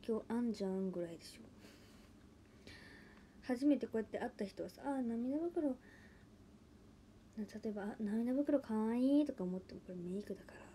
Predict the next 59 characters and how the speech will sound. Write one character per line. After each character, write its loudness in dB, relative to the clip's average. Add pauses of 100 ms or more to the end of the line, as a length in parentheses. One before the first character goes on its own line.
(200)
て。 -20 (2000)
目 4
の 4 (160)
パ -12
キ -4
ッ -2 (160)
て 0
し -10
た -10
感 -4
じ -4
も -2
メ 0
イ 0
ク -4
だ -6
か -14
ら -14
ね -16
っ -16 (320)
て。 -18 (380)
だ -6
か 2
ら 4
メ 8
イ 8 (100)
ク、 -6
私 -2
メ 8
イ 4
ク -10
取 -4
っ -20
た 0
ら 0
ね、 -4 (300)
赤 0
ち -6
ゃ -4
ん -4
っ -4
て -8
言 -6
わ -6
れ -8
る -10
の。 -12 (1200)
赤 2
ち 2
ゃ 4
ん 0
っ -2
て -6
い -2
う -2
か 2
な 4
ん 2
か、 -2